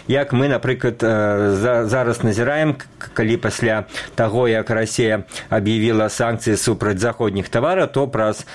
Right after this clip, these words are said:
беларускую межу пайшла кантрабанда, якая паводле розных прычынаў то альбо заходняя, альбо это беларуска, но ў любым выпадку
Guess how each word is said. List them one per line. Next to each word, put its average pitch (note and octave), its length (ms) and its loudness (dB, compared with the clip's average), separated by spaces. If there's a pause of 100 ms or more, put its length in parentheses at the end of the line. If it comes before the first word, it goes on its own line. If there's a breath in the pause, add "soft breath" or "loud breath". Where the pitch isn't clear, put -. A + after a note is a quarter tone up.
(140 loud breath)
беларускую G#2+ 640 0
межу A2 400 0 (240 loud breath)
пайшла A#2 380 0
кантрабанда, A#2+ 800 0
якая G2 240 -2
паводле F#2+ 560 0 (220 loud breath)
розных G#2 720 -2
прычынаў G#2 500 0
то G2+ 240 0
альбо G2 240 0
заходняя, C3 520 0
альбо G2 280 0
это G2 180 -2
беларуска, A#2+ 440 0
но C#3+ 100 2
ў C3+ 140 0
любым C#3 160 4
выпадку C3 540 -2